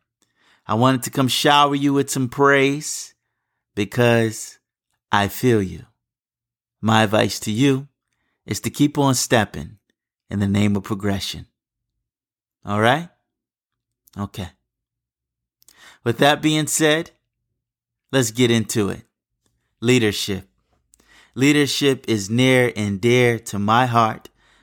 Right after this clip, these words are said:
I take it very serious because it's the furthest thing from a joke. It's time we talk about it. First up,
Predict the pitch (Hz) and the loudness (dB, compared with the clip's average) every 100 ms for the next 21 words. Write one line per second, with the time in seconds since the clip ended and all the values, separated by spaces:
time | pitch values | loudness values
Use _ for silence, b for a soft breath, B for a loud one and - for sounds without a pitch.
0 | - 104 101 113 95 101 90 92 113 135 | -4 -4 -2 -4 -2 -4 -4 0 2 2
1 | 139 117 - 101 95 98 95 - 107 - | 2 -2 -2 -2 -2 -4 -6 -6 -6 -2
2 | 117 110 104 - b b b 139 131 143 | 0 2 0 -6 b b b -4 0 0
3 | - 147 135 127 147 139 123 127 120 107 | 2 0 2 -2 -2 -2 -2 -2 -2 0
4 | 143 - _ - _ _ _ _ _ _ | -2 -4 _ -20 _ _ _ _ _ _
5 | _ _ _ _ _ _ _ _ _ _ | _ _ _ _ _ _ _ _ _ _
6 | _ _ _ _ _ - 117 - 120 113 | _ _ _ _ _ -8 -4 0 2 2
7 | 110 110 95 95 92 92 90 _ _ _ | 0 0 -2 -4 -8 -8 -12 _ _ _
8 | _ _ _ _ _ _ _ - 131 123 | _ _ _ _ _ _ _ 0 2 2
9 | - 113 95 _ | 0 -2 -2 _